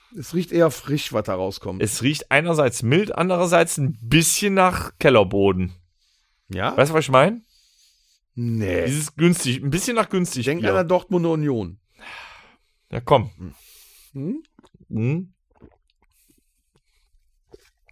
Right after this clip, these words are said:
Speaker 2: Wie schmeckt ein Keiler? Oh. Mal anders. Es schmeckt anders als die anderen Hellen, die wir hatten.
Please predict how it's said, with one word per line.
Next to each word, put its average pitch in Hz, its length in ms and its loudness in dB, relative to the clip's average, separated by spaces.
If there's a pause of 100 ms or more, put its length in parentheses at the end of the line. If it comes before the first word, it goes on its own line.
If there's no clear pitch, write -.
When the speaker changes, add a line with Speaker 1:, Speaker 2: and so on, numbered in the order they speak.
(120)
Speaker 2:
Wie 127 140 -6
schmeckt 135 340 -4
ein 117 80 -6
Keiler? 113 420 2 (2000)
Oh. - 140 6 (1600)
Mal 127 220 2
anders. 170 520 0 (280)
Es 127 120 -6
schmeckt 147 240 0
anders 190 260 -4
als 147 180 -8
die 165 120 -2
anderen 175 240 -2
Hellen, 180 280 4
die 117 140 0
wir 104 100 2
hatten. 104 340 -8